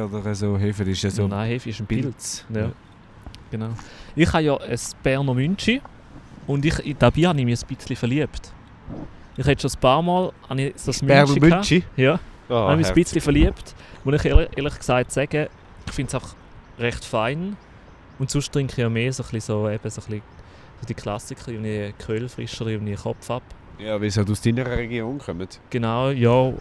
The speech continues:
Speaker 2: ähm, Kölfrisch vor allem. Obwohl, <laughs> mittlerweile heisst es, bekommst du in der ganzen Schweiz.
Speaker 1: Ja, ja, aber Ursprung,
Speaker 2: Genau.
Speaker 1: oder?
Speaker 2: Na, voll. Und, ähm,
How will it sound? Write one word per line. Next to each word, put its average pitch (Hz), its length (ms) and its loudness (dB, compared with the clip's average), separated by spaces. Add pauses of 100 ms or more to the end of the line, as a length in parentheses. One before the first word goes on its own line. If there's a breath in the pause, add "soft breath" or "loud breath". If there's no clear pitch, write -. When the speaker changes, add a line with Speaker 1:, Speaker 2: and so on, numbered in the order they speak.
Speaker 2:
ähm, 113 320 2
Kölfrisch 135 680 -2
vor - 180 -6
allem. 139 320 -2 (280 loud breath)
Obwohl, 123 340 8
<laughs> - 20 6
mittlerweile 117 500 2
heisst 104 260 -2
es, 90 60 -14
bekommst 110 420 -8
du 113 40 -4
in 104 40 -6
der 101 80 -8
ganzen 107 300 -10
Schweiz. 107 400 -8 (800)
Speaker 1:
Ja, 104 140 -2
ja, 98 100 4
aber 101 200 4
Ursprung, 92 720 2 (140)
Speaker 2:
Genau. 98 320 0
Speaker 1:
oder? 104 180 2 (200)
Speaker 2:
Na, 107 160 0
voll. 107 260 -2 (560 loud breath)
Und, 131 260 6
ähm, 135 260 8